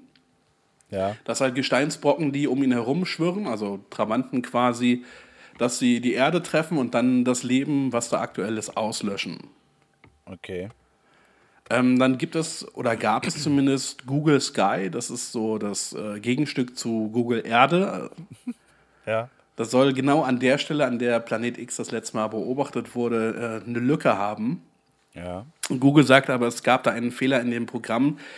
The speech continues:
Speaker 2: das die Bilder zusammensetzt, weil die
Speaker 1: Ja.
Speaker 2: machen halt nicht ein riesiges Bild vom, äh, Weltraum,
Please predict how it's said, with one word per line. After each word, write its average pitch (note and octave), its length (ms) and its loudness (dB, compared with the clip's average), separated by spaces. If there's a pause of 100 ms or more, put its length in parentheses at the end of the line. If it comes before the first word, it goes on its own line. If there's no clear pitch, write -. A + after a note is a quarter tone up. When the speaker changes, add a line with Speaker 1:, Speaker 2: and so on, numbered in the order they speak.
(200)
Speaker 2:
das - 200 -4
die A#2+ 80 -10
Bilder B2 260 0
zusammensetzt, D3+ 920 -2 (640)
weil A2 240 0
die A2+ 80 -4
Speaker 1:
Ja. A2+ 60 -2
Speaker 2:
machen C3 220 0
halt B2 180 0
nicht B2 220 -2
ein B2+ 280 -4
riesiges C#3 640 -2
Bild C#3 380 2
vom, C3 340 0
äh, A#2+ 400 -2
Weltraum, B2+ 600 -2